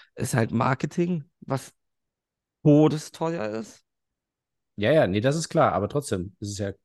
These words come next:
Speaker 2: krank, dass die, dass, also im Schnitt,
Speaker 1: Dass im
Speaker 2: dass es
Speaker 1: Schnitt
Speaker 2: so
Speaker 1: eine Milliarde ist
Speaker 2: durchgehend
Speaker 1: schon
Speaker 2: so
Speaker 1: heftig.
Speaker 2: erfolgreich ist.
Speaker 1: Aber
Speaker 2: Also
Speaker 1: das
Speaker 2: im
Speaker 1: wird sich
Speaker 2: Schnitt
Speaker 1: jetzt auch ändern.
Speaker 2: Ja.
Speaker 1: Auch zu Recht,
Speaker 2: Ja,
Speaker 1: weil
Speaker 2: ja.
Speaker 1: sie, sie haben sich ausgeruht.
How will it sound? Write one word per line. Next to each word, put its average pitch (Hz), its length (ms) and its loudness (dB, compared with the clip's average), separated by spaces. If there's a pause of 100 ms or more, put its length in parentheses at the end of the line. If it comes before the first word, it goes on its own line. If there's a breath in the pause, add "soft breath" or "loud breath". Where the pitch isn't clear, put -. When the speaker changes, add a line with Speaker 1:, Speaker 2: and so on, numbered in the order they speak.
(120)
Speaker 2:
krank, 107 360 -2
dass - 160 -6
die, 113 140 -6
dass, - 320 -12
also 90 160 -8
im 98 100 -4
Schnitt, - 420 0 (400)
Speaker 1:
Dass 131 240 -4
im 131 80 6
Speaker 2:
dass 110 100 0
es 107 40 -4
Speaker 1:
Schnitt 147 160 6
Speaker 2:
so - 60 2
Speaker 1:
eine 143 160 4
Milliarde 139 380 4
ist 127 80 -2
Speaker 2:
durchgehend 131 120 2
Speaker 1:
schon - 20 2
Speaker 2:
so 123 100 2
Speaker 1:
heftig. 117 180 -2
Speaker 2:
erfolgreich 104 220 -4
ist. 104 160 -8 (760)
Speaker 1:
Aber 107 120 -2
Speaker 2:
Also 131 60 4
Speaker 1:
das 147 100 2
Speaker 2:
im 113 60 0
Speaker 1:
wird 165 140 4
sich 156 160 4
Speaker 2:
Schnitt 165 60 4
Speaker 1:
jetzt 156 140 4
auch 143 220 6
ändern. 113 480 -4 (1400)
Speaker 2:
Ja. 98 260 -8 (1700)
Speaker 1:
Auch 127 160 -2
zu - 140 -6
Recht, 135 240 2
Speaker 2:
Ja, 104 60 0
Speaker 1:
weil 127 80 6
Speaker 2:
ja. 131 120 2
Speaker 1:
sie, 139 60 -2
sie 151 120 6
haben 196 140 4
sich 185 160 0
ausgeruht. 156 600 0